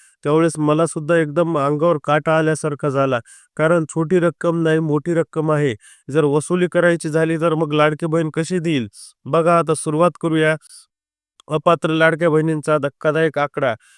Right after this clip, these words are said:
लाडकी बहीण योजनेत तब्बल बेचाळीस लाभार्थी, बेचाळीस लाख लाभार्थी अपात्र ठरले आहेत. ही माहिती योजनेच्या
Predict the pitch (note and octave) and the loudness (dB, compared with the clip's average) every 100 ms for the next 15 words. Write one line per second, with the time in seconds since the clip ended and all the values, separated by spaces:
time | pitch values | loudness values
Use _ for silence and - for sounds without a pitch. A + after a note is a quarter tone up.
0 | _ A#2+ C#3 D#3 F3+ F3+ F#3 E3+ E3+ D#3 | _ 0 2 2 0 0 2 2 0 0
1 | E3 D#3+ - D3+ C#3 D#3+ C#3 D3+ - F3 | 0 -2 -4 -4 0 0 0 -2 -2 -2
2 | E3+ D#3 D3+ D3 D3+ - D3+ A#2+ _ _ | -2 0 2 2 -2 -2 -6 -6 _ _
3 | _ C#3 D3+ F3+ E3+ - C3 D3+ D#3+ D#3 | _ -4 -2 -2 -2 -6 0 0 0 2
4 | D#3+ D3+ D3+ D3 E3 C3+ D#3+ D3 D3+ C#3+ | 2 2 0 -2 -4 -4 -2 -2 -2 -2
5 | D3 D3 D3 C#3+ D3+ - _ _ D#3+ E3+ | -4 -2 0 0 -2 -4 _ _ 0 2
6 | E3+ E3+ D#3 E3+ D#3+ D#3+ E3 E3 D3+ | 4 2 0 -4 -2 0 0 0 0